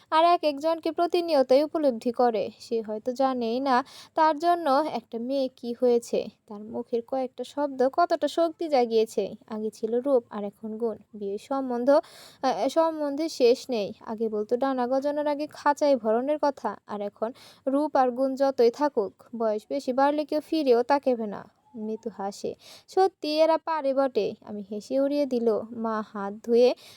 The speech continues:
তার পেছনে পড়ে। কিন্তু মা তো জানে না মনে মনে মিতু একজনের অপেক্ষা করে। তাকে নিয়ে কত স্বপ্ন বনে।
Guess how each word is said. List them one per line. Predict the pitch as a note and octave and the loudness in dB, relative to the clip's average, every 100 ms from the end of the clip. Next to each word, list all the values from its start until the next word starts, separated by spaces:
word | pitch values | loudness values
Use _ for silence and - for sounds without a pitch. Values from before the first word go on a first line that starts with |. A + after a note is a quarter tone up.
| - | 0
তার | E4 D#4+ | 0 2
পেছনে | E4+ E4 C#4+ D#4 | -2 -2 0 2
পড়ে। | D#4+ C#4+ G#3+ F3+ G3+ _ _ _ | 2 2 2 -2 -8 _ _ _
কিন্তু | A#3 A3+ A3 G#3+ D4 - | -8 -6 -4 -4 -6 -8
মা | A3+ G#3+ | -6 -4
তো | G#3+ | -4
জানে | A3 B3+ B3 A#3+ | -2 0 0 0
না | A#3+ B3+ - - - | -2 -2 -10 -18 0
মনে | E4+ F#4 | 0 2
মনে | F#4 E4+ | 0 -2
মিতু | D#4+ D#4 D4+ | -4 -4 0
একজনের | D4 D4 C4+ C4+ D#4 | 0 2 2 2 2
অপেক্ষা | D#4+ B3+ - C#4+ | 2 0 0 0
করে। | C4+ B3 G3 - - | 2 2 0 -4 -10
তাকে | G#3+ - A3 | -14 -10 -6
নিয়ে | B3 C4+ | -6 -4
কত | D4+ | -6
স্বপ্ন | D4 - D4 - D4 | -6 -4 -4 -4 -6
বনে। | A3+ G#3+ G3 | -4 -6 -8